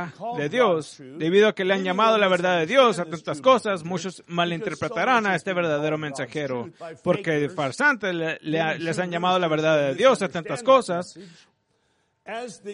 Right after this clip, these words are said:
Speaker 1: end time prophecies will
Speaker 2: Mu-,
Speaker 1: repeat,
Speaker 2: muchos verdaderos
Speaker 1: I
Speaker 2: ministe-,
Speaker 1: believe,
Speaker 2: ministros me-,
Speaker 1: as the
Speaker 2: malinterpretarán a ese
Speaker 1: first forerunner
Speaker 2: mensajero,
Speaker 1: came from the
Speaker 2: pues las
Speaker 1: wilderness and
Speaker 2: profecías del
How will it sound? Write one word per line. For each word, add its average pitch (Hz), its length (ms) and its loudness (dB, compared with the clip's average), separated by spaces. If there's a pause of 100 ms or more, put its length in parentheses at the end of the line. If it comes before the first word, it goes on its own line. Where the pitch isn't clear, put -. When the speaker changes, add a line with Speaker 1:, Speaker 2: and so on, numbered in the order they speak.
Speaker 1:
end 226 240 -16
time 202 360 -16
prophecies 196 720 -14
will 190 300 -14
Speaker 2:
Mu-, 196 220 0
Speaker 1:
repeat, 220 520 -16
Speaker 2:
muchos 196 340 0
verdaderos 170 460 0
Speaker 1:
I 294 140 0
Speaker 2:
ministe-, 180 460 -2
Speaker 1:
believe, 165 180 -12
Speaker 2:
ministros 196 520 -4
me-, 196 120 -8
Speaker 1:
as 180 140 -8
the 180 40 -8
Speaker 2:
malinterpretarán 160 840 -4
a 165 60 -2
ese 180 140 -4
Speaker 1:
first - 0 -
forerunner 175 100 -4
Speaker 2:
mensajero, 170 540 0
Speaker 1:
came 226 160 -20
from 208 220 -18
the 208 60 -14
Speaker 2:
pues 196 60 -14
las - 0 -
Speaker 1:
wilderness 190 280 0
and 151 80 0
Speaker 2:
profecías 196 680 -2
del 185 180 2